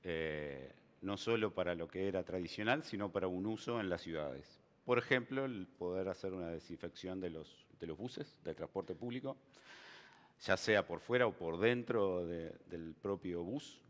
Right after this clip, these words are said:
de manera que en unos pocos minutos, con la aplicación de esta tecnología de, de luz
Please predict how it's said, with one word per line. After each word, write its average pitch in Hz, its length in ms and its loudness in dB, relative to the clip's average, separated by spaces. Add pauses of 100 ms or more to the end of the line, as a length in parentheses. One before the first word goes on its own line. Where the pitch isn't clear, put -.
de 90 140 -2
manera 90 220 4
que 95 80 -4
en 90 80 -2
unos 92 180 -4
pocos 101 300 -4
minutos, 110 560 -2 (680)
con 85 140 -2
la 82 60 0
aplicación 82 480 -2
de 92 80 4
esta 80 180 0
tecnología 80 1000 -2
de, 80 220 -6
de 78 160 -8
luz 123 360 -4